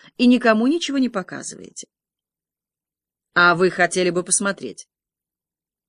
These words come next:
«Ну, конечно. О чем речь?» — сказала Анна. «Меня интересует решительно все».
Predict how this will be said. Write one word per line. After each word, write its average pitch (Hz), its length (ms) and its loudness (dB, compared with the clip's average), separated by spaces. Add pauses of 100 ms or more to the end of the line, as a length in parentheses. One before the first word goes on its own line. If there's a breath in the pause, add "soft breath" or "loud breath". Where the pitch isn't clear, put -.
(100)
«Ну, 139 160 -10
конечно. 143 640 -6 (420)
О - 140 -10
чем 240 220 2
речь?» — 254 260 0
сказала 151 380 -6
Анна. 147 360 -8 (680)
«Меня 247 340 4
интересует 233 560 -2 (180)
решительно 202 720 0
все». 139 320 -8